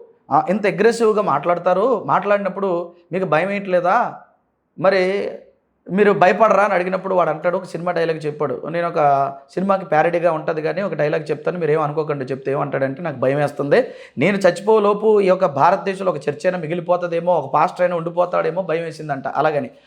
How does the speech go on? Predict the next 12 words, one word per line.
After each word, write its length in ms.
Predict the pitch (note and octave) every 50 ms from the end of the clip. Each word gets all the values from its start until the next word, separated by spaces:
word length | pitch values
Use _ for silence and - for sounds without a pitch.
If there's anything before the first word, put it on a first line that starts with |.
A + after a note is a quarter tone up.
| _ -
అప్పుడు 200 | D3 D#3+ - F#3
కింద 240 | F#3 - F#3 F3+ G3+
ఉన్న 200 | G#3+ A3 G#3 G#3
వాళ్ళందరూ 640 | G3+ G3 F3+ E3+ D#3 D#3 E3+ F#3 G3 G3+ G3+ A#3+ A#3
కూడా 580 | G#3 A3 D#3 C#3 B2+ C3 C#3 C#3+ D3 D3+ - - - _ _ _ - C#3+
ఎర్రోళ్ళగా 880 | C#3 C#3 F3 G3+ A3 A3+ G#3 F#3 E3+ D3+ C#3+ D3 D3 D3+ D3+ D#3 E3
ఏంటంటే 500 | D3 D3 D3+ D#3 D#3+ D#3+ E3 E3 E3+ E3+
ఈ 120 | D#3+ D#3 D3
సొంగ 320 | - D#3+ E3 F#3 F#3+ F#3
ఖర్చుకుంటూ 420 | F#3 - D3+ E3 - D#3 D3+ D3+
చప్పట్లు 420 | - - F3+ - - D#3 D3 D#3+ D#3
కొట్టారు. 360 | D3 C3+ A#2+ - C3 -